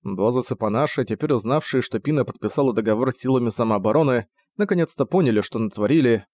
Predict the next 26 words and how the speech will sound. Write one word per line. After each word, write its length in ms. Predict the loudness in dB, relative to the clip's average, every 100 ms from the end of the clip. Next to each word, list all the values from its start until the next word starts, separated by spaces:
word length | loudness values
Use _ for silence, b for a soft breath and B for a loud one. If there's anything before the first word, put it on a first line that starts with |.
| _ -20
что 340 | -8 0 2
Итами 340 | 2 2 2
имел 220 | 2 2 2
в 60 |
виду, 260 | 0 0 -2
когда 240 | 0 0
говорил 480 | 0 2 4 4 2 _ _ -4
«может 300 | 0 0 -2
быть, 160 | -2
обсудим 480 | -2 -2 -2 2 2
это», 320 | 2 2 0 -4 _ _ _
и 100 | -4
почему 380 | -2 -2 0 0
не 100 | 0
сопротивлялся, 800 | -2 -2 -2 0 2 2 -2 -6
когда 200 | 0 2
его 200 | 2 0
схватили. 760 | -2 -2 0 0 0 -4 -12 _ _ _ _ _ _ _
«Люди 420 | 0 2 2 2
Итами 300 | 2 2 0
должны 380 | 2 2 2 0
были 160 | 0 0
быть 180 | -2 -2
вместе 300 | -2 -2 -2
с 100 | 0
ним. 300 | 0 -2